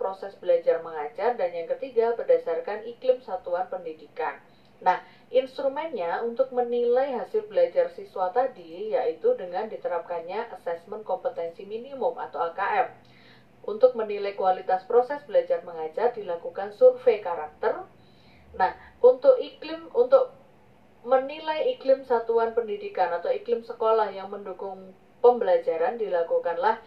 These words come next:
survei lingkungan belajar. Nah, sekarang kalau ada pertanyaan, "Bu,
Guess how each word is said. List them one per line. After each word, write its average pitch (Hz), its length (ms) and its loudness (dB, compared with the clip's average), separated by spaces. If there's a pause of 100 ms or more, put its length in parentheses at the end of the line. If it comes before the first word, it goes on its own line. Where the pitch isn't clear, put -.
(320)
survei 226 560 4
lingkungan 185 560 -4
belajar. 156 580 -4
Nah, - 220 -10
sekarang 233 240 0
kalau 220 160 2
ada 190 160 -2
pertanyaan, - 640 -4
"Bu, 247 180 2